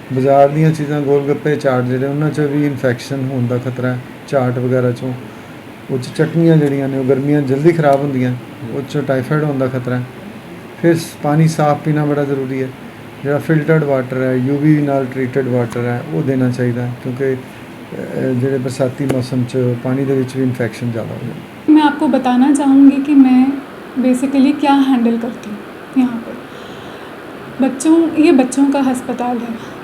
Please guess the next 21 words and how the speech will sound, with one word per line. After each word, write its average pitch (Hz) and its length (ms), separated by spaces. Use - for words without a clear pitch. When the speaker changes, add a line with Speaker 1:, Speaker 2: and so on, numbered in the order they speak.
Speaker 2:
ठीक 277 140
है? 311 80
हम 285 240
सबसे 302 360
ज़्यादा 302 280
फोकस 277 460
करते 269 260
हैं 269 340
बच्चों 269 380
के 269 360
ग्रोथ 269 680
and 277 380
डेवलपमेंट। 240 640
उसमें 320 420
सबसे 320 420
बड़ा 294 260
रोल 269 280
होता 254 280
है 269 240
बच्चों 269 480
की 285 340